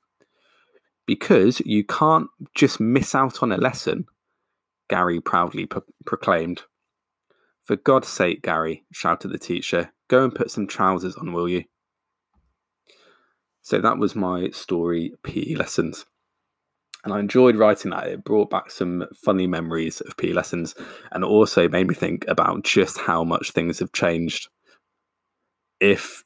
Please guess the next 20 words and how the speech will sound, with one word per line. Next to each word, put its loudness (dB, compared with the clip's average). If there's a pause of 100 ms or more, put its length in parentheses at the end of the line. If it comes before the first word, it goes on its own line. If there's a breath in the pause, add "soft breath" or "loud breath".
nowadays 4
you 0
were 4
to, 2
I 0
mean, -2 (840)
no 4
one 6
would 2
want -2
to -4
do 0
this -2
anyway, -2 (160)
but 2
if -2
you 4
were 4
to, -4 (440 loud breath)
uh, -2